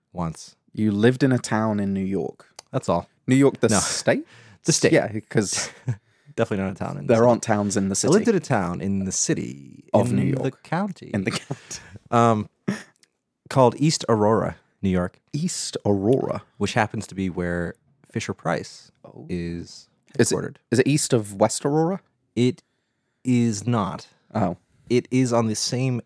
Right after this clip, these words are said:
Speaker 1: exit as West Seneca, which I honestly don't know which is
Speaker 2: Which is which?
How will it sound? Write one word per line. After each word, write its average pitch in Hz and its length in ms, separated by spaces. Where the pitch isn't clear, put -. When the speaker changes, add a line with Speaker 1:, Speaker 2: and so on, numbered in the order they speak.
Speaker 1:
exit - 460
as 95 360
West 101 340
Seneca, 117 640
which - 640
I 95 80
honestly 95 320
don't 87 180
know 82 300
which 85 420
is - 280
Speaker 2:
Which - 260
is - 100
which? - 160